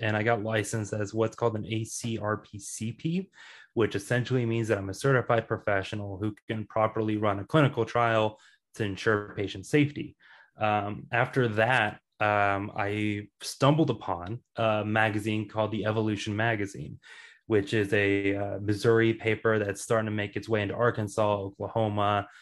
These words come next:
Illinois, Iowa. Uh, it's a ra-, it's an incredible publication run by two incredible people, Vicky and, uh, Rob.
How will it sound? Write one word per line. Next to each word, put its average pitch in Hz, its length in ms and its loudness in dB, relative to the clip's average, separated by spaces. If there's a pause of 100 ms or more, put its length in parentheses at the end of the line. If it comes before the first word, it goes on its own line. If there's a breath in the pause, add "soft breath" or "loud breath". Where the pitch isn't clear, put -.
(260 loud breath)
Illinois, 104 640 0
Iowa. 95 760 -2
Uh, 98 220 -2
it's 90 100 -4
a 110 40 2
ra-, 113 340 2
it's 107 160 -2
an 104 180 -6
incredible 143 600 2
publication 104 800 -2 (320 loud breath)
run 113 100 6
by 107 140 4
two 127 240 0
incredible 110 540 0
people, 104 460 -4
Vicky 104 380 -2
and, 95 220 -6
uh, 92 160 -8 (100)
Rob. 104 320 4